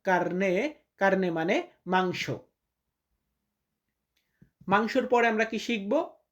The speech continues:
মাছ। মাছ, এটার স্প্যানিশ হচ্ছে পেস। স্প্যানিশ শব্দ পেস,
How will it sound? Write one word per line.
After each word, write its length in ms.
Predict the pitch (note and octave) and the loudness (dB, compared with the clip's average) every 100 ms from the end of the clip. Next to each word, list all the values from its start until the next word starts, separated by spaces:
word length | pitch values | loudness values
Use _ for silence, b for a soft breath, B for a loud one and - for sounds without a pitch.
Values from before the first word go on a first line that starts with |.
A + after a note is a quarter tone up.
| _ _ _ _ _ | _ _ _ _ _
মাছ। 680 | E3+ F#3+ G3+ D#3+ A#2 - - _ _ _ _ _ _ _ _ _ _ _ _ _ _ _ _ _ _ - | -2 2 4 2 0 -10 -20 _ _ _ _ _ _ _ _ _ _ _ _ _ _ _ _ _ _ -8
মাছ, 720 | E3+ G3+ F#3+ F3+ C4 - - _ _ _ _ - | 0 4 4 4 2 -2 -16 _ _ _ _ -2
এটার 260 | G3 G3+ G3 G#3 | 2 2 2 -4
স্প্যানিশ 520 | F#3+ - A3+ G#3 - | -8 -2 0 0 -2
হচ্ছে 480 | E3 D#3+ - C4+ D#4+ E4 - - - - - - | -6 -8 -2 2 2 0 -14 -20 -20 -20 -2 6
পেস। 580 | A#3+ G3+ - - - _ _ _ _ _ _ _ _ _ _ _ _ _ _ A3+ | 8 8 2 -8 -20 _ _ _ _ _ _ _ _ _ _ _ _ _ _ -6
স্প্যানিশ 540 | A3+ - B3+ B3 - | -2 2 2 0 -2
শব্দ 500 | G3+ D3+ D#3 C4 F4 - _ _ _ - | -2 -2 4 6 4 -2 _ _ _ 4
পেস, 560 | A#3 F#3 A#3 D4+ - | 6 6 2 -4 -12